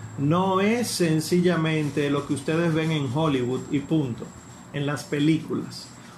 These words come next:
Una posesión es terrible, afecta la familia y los allegados completos, porque normalmente uno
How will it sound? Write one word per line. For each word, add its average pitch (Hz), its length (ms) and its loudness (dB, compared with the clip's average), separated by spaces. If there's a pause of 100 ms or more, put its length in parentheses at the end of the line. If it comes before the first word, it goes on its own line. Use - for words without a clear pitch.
Una 202 280 0
posesión 175 560 2
es 165 220 0
terrible, 180 680 2
afecta 156 800 -2
la 156 220 4
familia 175 640 2
y 220 60 2
los 180 240 0
allegados 156 580 0
completos, 170 1300 0 (400)
porque 190 420 4
normalmente 180 1160 4
uno 185 320 4